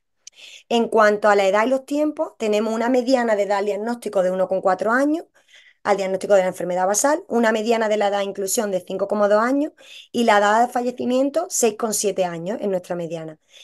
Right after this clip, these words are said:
Si nos paramos un poco en ver qué distribución tiene, los menores de un año suponen alrededor del veinte por ciento, el sesenta y cinco por ciento lo forman pacientes entre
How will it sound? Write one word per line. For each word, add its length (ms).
Si 160
nos 140
paramos 420
un 100
poco 560
en 320
ver 340
qué 120
distribución 640
tiene, 440
los 240
menores 520
de 120
un 80
año 240
suponen 420
alrededor 520
del 200
veinte 300
por 120
ciento, 540
el 160
sesenta 380
y 100
cinco 220
por 160
ciento 340
lo 100
forman 280
pacientes 540
entre 480